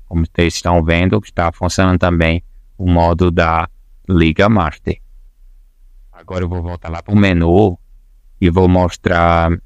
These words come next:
Aí tem aqui também a U-, uefa Europa League, ó. Vocês podem tá conferindo também. Vou começar aqui só pra,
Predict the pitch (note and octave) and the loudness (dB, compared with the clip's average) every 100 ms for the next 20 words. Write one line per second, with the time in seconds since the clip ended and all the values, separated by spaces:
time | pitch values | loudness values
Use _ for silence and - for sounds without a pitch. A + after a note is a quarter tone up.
0 | - - - - - _ - - - - | -16 -20 -20 -20 -20 _ -20 -20 -20 -20
1 | - _ _ - - - - - - - | -20 _ _ -20 -20 -20 -20 -20 -20 -20
2 | - - F#2 - G2 F2+ - - F2+ F#2 | -20 -2 -2 2 0 0 -2 0 2 4
3 | F#2 F#2+ F2 F2 E2+ F2 F#2 E2+ - F2 | 2 0 0 2 2 2 2 2 2 2
4 | E2+ - F#2 F#2+ A2 A2+ E2 - - - | 2 0 2 2 2 0 -4 -8 -20 -20
5 | - F2 - F2+ E2+ - E2 - E2 E2+ | -6 -4 -2 0 0 0 -4 -4 -4 -2
6 | E2 D#2+ D2+ F2+ E2+ D#2+ F#2+ - - - | -2 -2 0 0 2 0 -2 -6 -20 -20
7 | - - - - - - - - - - | -20 -20 -20 -20 -20 -20 -20 -20 -18 -6
8 | E2 D#2+ - E2+ D#2+ D#2 D#2+ E2 E2 - | 0 0 -2 -2 0 0 -2 -2 -4 -2
9 | E2+ D#2+ F#2+ F2+ | -4 -4 -10 -12